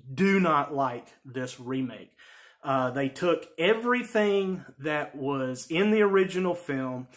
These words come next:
that made that film what it was and just watered it down, turned it around, twisted it, mangled it,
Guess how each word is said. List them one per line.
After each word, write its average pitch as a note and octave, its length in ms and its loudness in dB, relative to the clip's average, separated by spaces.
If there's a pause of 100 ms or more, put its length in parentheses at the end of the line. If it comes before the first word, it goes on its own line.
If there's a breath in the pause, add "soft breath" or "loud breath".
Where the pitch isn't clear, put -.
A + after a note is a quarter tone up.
(260 loud breath)
that C3+ 180 -2
made F3 480 0
that F#3+ 300 0
film D3 540 0 (220)
what E3+ 200 6
it E3 200 2
was C3 560 -2 (400 soft breath)
and C#3 240 -4
just C3 240 -6 (120)
watered F3+ 420 6
it G3+ 180 2
down, D#3+ 560 0
turned G3+ 440 2
it G3+ 120 6
around, E3+ 720 2
twisted G3 680 2
it, E3 200 -2
mangled F3+ 540 0
it, E3+ 220 -2